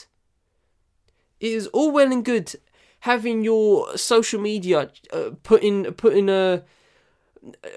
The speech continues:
putting rainbow, putting rainbows over their, over their badges to show solidarity with the L G B T Q community, right? It's all well and good. But at the end of the day,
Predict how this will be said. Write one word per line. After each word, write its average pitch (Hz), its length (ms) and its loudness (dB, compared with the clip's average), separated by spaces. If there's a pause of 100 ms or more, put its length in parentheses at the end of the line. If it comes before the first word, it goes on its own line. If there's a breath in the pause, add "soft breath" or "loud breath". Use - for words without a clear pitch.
(120)
putting 208 360 0
rainbow, 202 460 2
putting 202 340 0
rainbows 180 680 2 (140)
over 175 280 2
their, 165 440 0
over 180 180 2
their 165 140 0
badges 143 640 -4 (400)
to 156 560 -6 (380)
show 180 220 -2
solidarity 170 800 0
with 147 120 -2
the - 100 -4
L 156 140 0
G 143 180 -6
B 147 180 -4
T 143 440 -4 (540)
Q 151 200 -4
community, 147 720 -6
right? 175 300 -2 (160)
It's - 200 -10
all 311 280 0
well 254 180 2
and 226 140 -2
good. 214 280 2 (1000)
But 214 140 0
at 196 60 -6
the 214 120 -4
end 262 160 0
of 269 100 -8
the 233 80 -6
day, 175 500 0